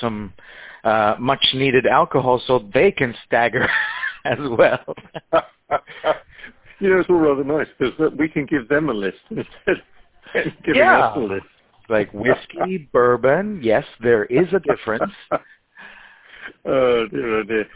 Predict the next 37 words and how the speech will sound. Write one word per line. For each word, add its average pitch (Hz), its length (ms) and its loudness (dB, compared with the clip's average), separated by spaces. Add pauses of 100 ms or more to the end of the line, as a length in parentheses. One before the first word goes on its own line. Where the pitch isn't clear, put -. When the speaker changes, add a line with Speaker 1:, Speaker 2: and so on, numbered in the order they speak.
(160)
Speaker 2:
Yeah, 165 100 4
it 147 80 2
was 160 220 2
getting 160 180 2
to 147 140 0
the - 60 -20
stage 143 280 2
where 127 140 2
I 127 40 0
was 123 120 -4
sort 139 140 0
of 117 60 -10
rummaging 120 360 -2
through 135 140 -2
the 117 80 -2
bathroom, 120 440 -2 (140)
uh, 117 180 -2 (100)
bathroom 123 340 -4
cupboard 110 400 -4
the 107 160 -2
other 104 120 -2
day 110 200 -2
and 110 80 -4
s-, - 300 -18
found 123 220 -2
a 107 40 2
bottle 165 400 0
of 113 80 -2
alcohol, 117 440 -2
and 95 80 -6
it 101 100 -10
was - 120 -20
looking 117 260 -6
really 107 220 -2
quite 117 240 -4
attractive. 139 500 -6 (560)
Speaker 1:
Oh, 147 200 2